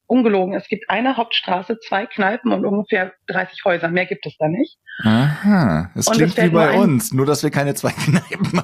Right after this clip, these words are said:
Speaker 2: haben. Ja, erzähl ruhig
Speaker 1: Ja,
Speaker 2: weiter.
Speaker 1: aber bei euch kann man ja wenigstens mit dem Fahrrad noch fahren und im Hunsrück
Speaker 2: Stimmt.
Speaker 1: fährst du aber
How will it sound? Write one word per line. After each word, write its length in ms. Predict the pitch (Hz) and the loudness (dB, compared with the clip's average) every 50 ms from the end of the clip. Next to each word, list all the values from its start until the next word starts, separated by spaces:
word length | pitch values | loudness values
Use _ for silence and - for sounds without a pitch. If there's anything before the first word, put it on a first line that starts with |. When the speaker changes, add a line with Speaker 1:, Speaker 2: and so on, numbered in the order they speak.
| - | -4
Speaker 2:
haben. 220 | - - 120 120 123 | -6 -6 -4 -2 0
Ja, 140 | 156 175 151 | 0 0 2
erzähl 280 | 160 170 180 180 175 175 | 0 0 0 0 2 2
ruhig 160 | 165 170 220 | 4 4 4
Speaker 1:
Ja, 100 | 240 262 | 4 4
Speaker 2:
weiter. 380 | - 262 214 190 180 175 - - | 4 4 2 2 2 0 0 0
Speaker 1:
aber 160 | 185 202 196 | 0 0 0
bei 100 | 202 180 | 0 0
euch 140 | 233 - - | -2 -2 -2
kann 80 | 240 | 0
man 100 | 226 220 | 0 2
ja 60 | 220 208 | 2 0
wenigstens 260 | 233 240 220 240 208 | 0 0 0 0 0
mit 100 | 208 - | 0 0
dem 60 | - | -2
Fahrrad 260 | - - - 208 190 175 | -4 -2 -2 -4 -4 -4
noch 120 | 170 175 | -6 -6
fahren 280 | - - 180 165 165 165 | -4 -4 -2 -2 -2 -2
und 260 | 175 185 190 - - | -4 -4 -6 -6 -4
im 200 | 202 190 196 170 | 0 0 2 2
Hunsrück 340 | 175 269 277 - - - 202 | 2 2 2 0 0 0 0
Speaker 2:
Stimmt. 140 | 175 - 76 | 2 2 0
Speaker 1:
fährst 200 | - 208 - - | -2 -4 -4 -4
du 40 | 214 | -2
aber 280 | 190 196 196 - - | -2 0 0 -2 -2